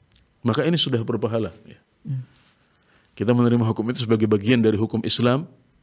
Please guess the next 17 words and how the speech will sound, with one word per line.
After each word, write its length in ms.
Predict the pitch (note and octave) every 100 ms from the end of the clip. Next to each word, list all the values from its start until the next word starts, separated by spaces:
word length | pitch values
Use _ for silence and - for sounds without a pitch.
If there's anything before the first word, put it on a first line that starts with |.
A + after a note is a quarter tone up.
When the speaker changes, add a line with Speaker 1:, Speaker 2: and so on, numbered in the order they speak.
| -
Speaker 1:
itu 180 | G#2+ C3+
sudah 220 | A#2+ G2+
berpahala. 640 | G#2 G#2+ G#2 G#2 C3 F#3 - _ _ - - - _ _ _
Kemudian 460 | - C#3 C#3 F3+ F3+
kalau 180 | D3 C#3
kita 540 | C#3 D#3 E3 D#3+ - _ _
selanjutnya 560 | - D3 C3+ D3+ E3 D#3+
ingin 160 | D#3 D#3
mengamalkannya, 1040 | D3+ D3+ D#3 D#3 D3+ D3 E3 D#3 C#3 C#3 - _ _ _ _ _ _ _ _ _ _ _ _ _ _ -
maka 320 | A#2 D#3+ E3
niat 340 | D3 C#3+ C#3 C#3
ini 140 | D3
juga 240 | B2+ A#2
sudah 220 | - A#2+ A2+
berpahala. 560 | A2+ A2 A#2 A2+ B2 - _ -
Speaker 2:
Hmm. 180 | C3 B2 _ _ _ - _ _ _ _ _
Speaker 1:
Kalau 260 | D#3 F#3